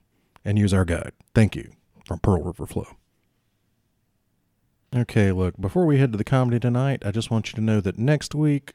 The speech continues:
uh, or next time, we don't necessarily do this once a week, we're gonna try to have a local comedian, Daniel Palmer,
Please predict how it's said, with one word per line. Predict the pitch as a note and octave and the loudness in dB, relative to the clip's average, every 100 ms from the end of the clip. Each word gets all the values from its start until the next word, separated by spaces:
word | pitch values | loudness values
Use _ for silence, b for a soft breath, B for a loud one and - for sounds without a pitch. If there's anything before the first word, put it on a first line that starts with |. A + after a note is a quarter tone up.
| - | -6
uh, | G#2 F#2+ | -2 -2
or | E2+ F2+ | -2 -6
next | G#2 F#2 - - | -6 -6 -10 -2
time, | B2 G#2 F#2+ G#2 | 0 2 2 0
we | G#2+ | 0
don't | A#2 A#2+ | -2 -2
necessarily | A2+ - G2+ G2+ | -2 0 0 2
do | G2+ | 4
this | G2+ G2 | 4 2
once | F#2 - | 0 4
a | |
week, | D3 G2 F#2 b b b b - | 6 6 4 b b b b -6
we're | A2+ | -4
gonna | A#2+ | 2
try | D#3+ | 4
to | A#2+ | 6
have | A2+ | 6
a | G2+ F#2+ | 4 4
local | F#2+ G#2+ G2 | 4 2 2
comedian, | - G#2 G#2+ D3+ D3 G2 | 2 2 2 0 -4 -2
Daniel | F2+ F#2 F2+ | 0 0 0
Palmer, | F2 G2 A#2 D#3+ | 0 -2 -2 -4